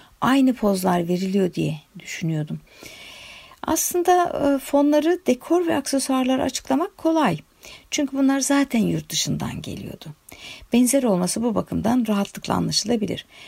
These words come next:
Ama yanı sıra bazı pozların, duruşların da benzerlik gösterdiğini, dünyanın birçok yerinde moda olduğunu rahatlıkla da gözlemleyebiliyoruz. E, yani belki de insanların portre fotoğrafından beklentileri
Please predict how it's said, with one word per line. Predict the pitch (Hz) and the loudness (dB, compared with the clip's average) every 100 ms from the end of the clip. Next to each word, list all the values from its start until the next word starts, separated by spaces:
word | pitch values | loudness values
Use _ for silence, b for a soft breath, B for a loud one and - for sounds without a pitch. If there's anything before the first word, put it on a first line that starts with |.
| B B B - | B B B -4
Ama | 269 302 | -2 0
yanı | 247 262 370 | 2 0 0
sıra | - 381 349 302 | -4 -2 -2 0
bazı | 294 359 - - | -2 -2 -2 -2
pozların, | 262 233 214 208 214 247 247 | 0 0 0 0 0 0 0
duruşların | 220 254 - 262 269 359 | -2 -2 -2 0 0 0
da | 262 | 2
benzerlik | 220 220 202 208 196 190 | 2 2 2 0 -2 -4
gösterdiğini, | 185 175 - 175 165 165 165 160 226 254 B B B B _ | -2 -2 -2 -4 -4 -4 -4 -2 -2 -4 B B B B _
dünyanın | - 302 330 349 349 330 | -6 0 2 2 0 -2
birçok | 381 - 349 330 | -4 -2 -4 0
yerinde | 254 220 220 220 | 0 2 2 4
moda | 214 208 220 | 4 4 4
olduğunu | 311 285 214 190 180 226 339 b b b b - | 4 4 2 2 2 2 0 b b b b -4
rahatlıkla | 277 311 - 349 269 | -2 -2 -6 -2 -2
da | 254 | 0
gözlemleyebiliyoruz. | 294 277 262 254 226 262 294 277 233 165 170 - B B B B B B B _ | 0 0 2 4 4 2 0 2 0 0 -6 -8 B B B B B B B _
E, | 269 262 | -4 -2
yani | - 427 330 | 0 0 4
belki | 311 349 - 311 | 4 4 4 2
de | 285 | 2
insanların | - 285 - 285 240 226 269 | 2 2 2 4 4 2 0
portre | 269 277 226 | 0 -2 -2
fotoğrafından | 208 202 196 175 180 175 175 160 | -4 -2 -2 -4 -4 -2 -2 -2
beklentileri | 220 - 226 202 - 180 170 196 254 | -2 0 0 0 -4 -4 -2 0 -2